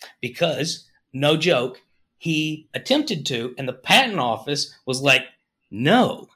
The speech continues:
this is crazy. You're talking science fiction here.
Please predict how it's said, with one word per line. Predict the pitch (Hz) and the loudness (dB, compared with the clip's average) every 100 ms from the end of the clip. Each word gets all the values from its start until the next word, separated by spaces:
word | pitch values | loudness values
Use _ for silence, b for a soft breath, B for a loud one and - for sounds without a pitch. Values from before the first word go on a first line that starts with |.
| _ | _
this | 120 190 202 | 2 4 4
is | 165 | 0
crazy. | - - 185 254 175 - - | 0 4 6 6 2 -4 -10
You're | - 147 175 | -2 0 2
talking | 175 202 196 180 156 | 2 0 2 0 0
science | - 202 185 165 | 0 2 0 -2
fiction | - 240 240 190 | -2 0 2 0
here. | - 110 - | -2 -8 -14